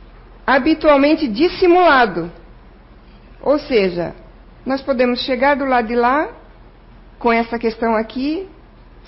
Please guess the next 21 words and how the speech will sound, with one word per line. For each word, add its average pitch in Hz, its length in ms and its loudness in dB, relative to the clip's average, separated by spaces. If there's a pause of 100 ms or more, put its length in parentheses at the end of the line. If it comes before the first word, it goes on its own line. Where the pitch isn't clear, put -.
(100)
sermos 269 320 2
chamados 220 460 0
de 214 100 -8
suicida, 269 640 -6
que 339 120 -8
nem 214 240 0
André 202 220 0
Luiz 208 300 -2
foi 202 140 -8
chamado 202 440 -2
e, 196 100 -8 (220)
e 220 80 0
nunca 330 360 6
se - 120 -6
considerou 233 500 0
suicida, 254 640 -6 (720)
que 302 220 0
é 277 100 2
o 277 60 2
caso 269 340 -2
da 240 220 -2